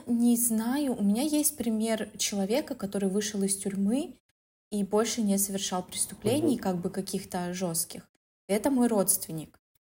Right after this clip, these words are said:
Speaker 1: а, близкий. И я
Speaker 2: Мгм.
Speaker 1: знаю, да,
Speaker 2: Мгм.
Speaker 1: людей, которые бывали в тюрьме и, выйдя из тюрьмы, больше не совершали каких-то серьёзных преступ-,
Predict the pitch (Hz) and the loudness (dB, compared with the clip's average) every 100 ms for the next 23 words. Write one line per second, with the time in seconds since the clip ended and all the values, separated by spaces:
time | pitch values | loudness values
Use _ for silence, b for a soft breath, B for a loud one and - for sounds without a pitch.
0 | _ _ _ _ 175 165 160 160 175 165 | _ _ _ _ -6 -4 -4 -4 -2 2
1 | - - - - _ _ _ _ _ _ | 0 0 -14 -16 _ _ _ _ _ _
2 | 202 196 208 233 285 - 233 233 262 262 | -2 2 4 4 4 2 2 4 4 2
3 | 247 202 - - 190 185 170 170 180 180 | 0 -4 -12 -8 0 2 2 2 -2 0
4 | 240 349 277 247 214 214 208 202 - 202 | -2 0 -2 0 2 2 0 -4 -6 -2
5 | 208 202 175 170 - 196 185 208 294 349 | 0 0 0 -4 -6 -4 -2 -2 -4 -8
6 | _ _ _ _ _ _ _ - 208 208 | _ _ _ _ _ _ _ -4 -2 -2
7 | 190 214 220 202 190 190 - 202 196 240 | -2 0 2 4 4 4 2 0 2 2
8 | 302 277 240 190 202 214 - 202 196 196 | 2 0 -2 0 2 2 2 2 2 -2
9 | 180 190 196 185 175 - - 175 175 160 | -4 -2 -2 -2 -4 -8 -8 -6 -4 -6
10 | 147 - _ _ 151 - 208 190 180 170 | -8 -14 _ _ -4 0 0 0 -2 -2
11 | 180 - - - 294 320 | -8 -8 -2 0 0 -4